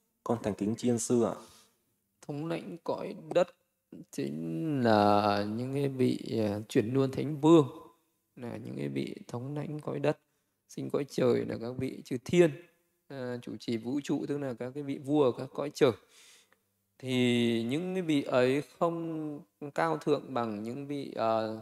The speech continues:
Speaker 2: chứng được sơ quả dự lưu. Bởi vì những cái vị dù cho được làm đến vua chuyển luân thánh vương, làm chủ bốn châu thiên hạ, có quyền lực lớn, có danh vọng lớn, có tài sản lớn như vậy,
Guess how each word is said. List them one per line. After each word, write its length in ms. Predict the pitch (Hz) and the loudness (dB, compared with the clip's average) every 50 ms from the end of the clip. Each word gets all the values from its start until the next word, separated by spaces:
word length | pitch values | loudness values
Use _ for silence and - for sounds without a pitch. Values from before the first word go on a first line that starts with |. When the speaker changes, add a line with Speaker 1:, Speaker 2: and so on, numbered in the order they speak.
| 113 _ | -12 _
Speaker 2:
chứng 220 | - 127 131 156 | -12 -10 -8 -4
được 180 | 160 147 127 - | -4 -4 -4 -4
sơ 180 | - 151 139 | -2 -2 -2
quả 200 | 135 - 127 107 104 113 | 0 0 -2 -2 -2 -4
dự 120 | 120 135 - | -6 -8 -6
lưu. 320 | 147 131 143 156 160 151 135 - - - _ _ _ _ _ _ _ _ _ _ _ _ _ - | -4 0 4 4 4 4 4 0 -10 -18 _ _ _ _ _ _ _ _ _ _ _ _ _ -2
Bởi 220 | 131 120 120 117 | 2 4 4 4
vì 500 | 113 117 127 127 123 127 123 120 120 110 104 - - - - - - _ _ _ _ _ _ _ _ - 131 | 4 4 4 6 6 6 6 4 2 0 -2 -8 -14 -14 -12 -12 -14 _ _ _ _ _ _ _ _ -12 -10
những 440 | 123 127 127 127 127 135 151 170 175 | -8 -6 -6 -4 -2 -2 -2 -2 0
cái 100 | 185 180 | -2 -2
vị 300 | 165 156 160 156 - 151 | 0 2 2 2 0 0
dù 380 | 131 135 131 123 120 120 120 117 - | 0 0 2 2 2 2 0 -2 -2
cho 260 | - 139 143 147 143 | -2 -2 0 0 -2
được 300 | 135 127 127 113 - - | -2 -2 -2 -2 -2 -2
làm 260 | 127 120 117 113 113 | -2 -2 -2 -2 -2
đến 180 | 113 117 127 143 | -2 -4 -2 -2
vua 180 | 147 160 160 | 0 0 0
chuyển 240 | 147 - 131 110 113 | 0 -2 -4 -4 -2
luân 200 | 131 143 143 135 | -4 -4 -4 -4
thánh 240 | - 135 127 139 147 | -6 -8 -8 -8 -4
vương, 420 | 139 143 156 147 143 143 139 139 - _ _ _ - | 2 4 4 4 4 2 -6 -10 -12 _ _ _ -10
làm 180 | 127 123 113 | -8 -8 -8
chủ 140 | - - - - | -8 -10 -10 -6
bốn 180 | 110 117 127 | -4 -4 -4
châu 220 | 143 - 165 147 143 | -2 0 0 0 0
thiên 200 | - 151 143 131 | -2 -4 -4 0
hạ, 200 | 131 147 151 - - - - _ _ _ _ _ _ _ _ _ | 0 -2 -2 -2 -8 -18 -20 _ _ _ _ _ _ _ _ _
có 340 | - 123 120 123 131 135 - - | 4 6 6 6 6 2 0 -2
quyền 240 | - 131 117 117 117 | -4 -2 -2 0 -2
lực 200 | 117 117 - - | -2 -2 -4 -6
lớn, 500 | 117 120 123 135 147 165 180 196 - - | -2 2 6 8 8 8 6 4 -2 -6
có 100 | 147 139 | -6 -4
danh 260 | 143 156 147 143 143 | -4 -4 -6 -6 -6
vọng 240 | 139 139 - 131 127 | -6 -8 -8 -6 -2
lớn, 320 | 123 123 123 131 139 147 | 0 2 2 0 0 -2
có 100 | 143 135 | -4 -4
tài 260 | 131 - 135 123 113 104 | -4 -4 -4 -4 -4 -6
sản 340 | - - 120 101 101 104 | -8 -10 -10 -8 -8 -4
lớn 240 | 110 120 131 139 156 | 0 2 2 2 2
như 120 | 180 180 151 | 0 0 4
vậy, 200 | 131 143 - | 4 4 2